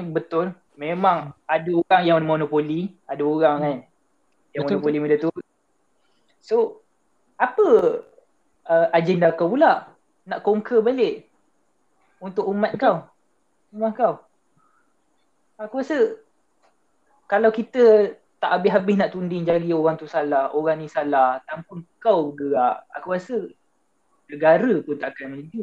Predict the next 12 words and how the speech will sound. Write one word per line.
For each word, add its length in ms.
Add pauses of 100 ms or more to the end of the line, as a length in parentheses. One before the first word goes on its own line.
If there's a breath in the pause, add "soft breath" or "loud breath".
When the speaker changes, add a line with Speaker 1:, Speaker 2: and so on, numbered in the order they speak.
Speaker 1:
kalau 160
macam 160
tu. 140 (880)
Speaker 2:
Betul, 280
betul, 240
betul. 180 (140)
Betul, 240
betul. 160
Aku 100
sokong 260
benda 220
tu. 140